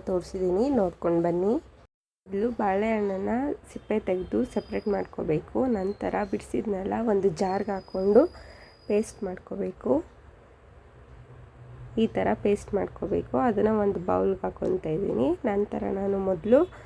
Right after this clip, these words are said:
ಆಮ್, ಕಲ್ಸಿಟ್-, ಮೈದಾ ಹಿಟ್ಟನ್ನೆಲ್ಲ ಕಲ್ಸಿಟ್ಕೊಬಿಡೋಣ ಅಂತ ರೆಡಿ ಮಾಡ್ಕೊತಾ ಇದ್ದೀನಿ. ಒಂದು ಬಾಣಲಿಗೆ ಮೂರು ಕಪ್ಪಷ್ಟು ಮೈದಾ ಹಿಟ್ಟು, ಒಂದು ಟೀ ಸ್ಪೂನಷ್ಟು ಅರಿಶಿನ ಪುಡಿ ಹಾಕ್ಕೊಂಡು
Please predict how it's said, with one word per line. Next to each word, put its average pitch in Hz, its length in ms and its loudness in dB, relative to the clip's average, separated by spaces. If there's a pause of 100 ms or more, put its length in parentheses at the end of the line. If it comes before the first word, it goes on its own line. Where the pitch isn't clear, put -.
(420)
ಆಮ್, 202 500 0 (340)
ಕಲ್ಸಿಟ್-, 226 540 2 (140)
ಮೈದಾ 202 500 0
ಹಿಟ್ಟನ್ನೆಲ್ಲ 208 540 0
ಕಲ್ಸಿಟ್ಕೊಬಿಡೋಣ 190 960 -2
ಅಂತ 190 280 -4
ರೆಡಿ 208 220 2
ಮಾಡ್ಕೊತಾ 190 520 -4
ಇದ್ದೀನಿ. 196 280 0
ಒಂದು 208 260 2
ಬಾಣಲಿಗೆ 202 540 0
ಮೂರು 208 280 2
ಕಪ್ಪಷ್ಟು 202 640 -4
ಮೈದಾ 202 360 2
ಹಿಟ್ಟು, - 340 0 (800)
ಒಂದು 240 280 8
ಟೀ 233 180 2
ಸ್ಪೂನಷ್ಟು 196 720 -4 (260)
ಅರಿಶಿನ 208 360 -2
ಪುಡಿ 185 260 0
ಹಾಕ್ಕೊಂಡು 190 440 0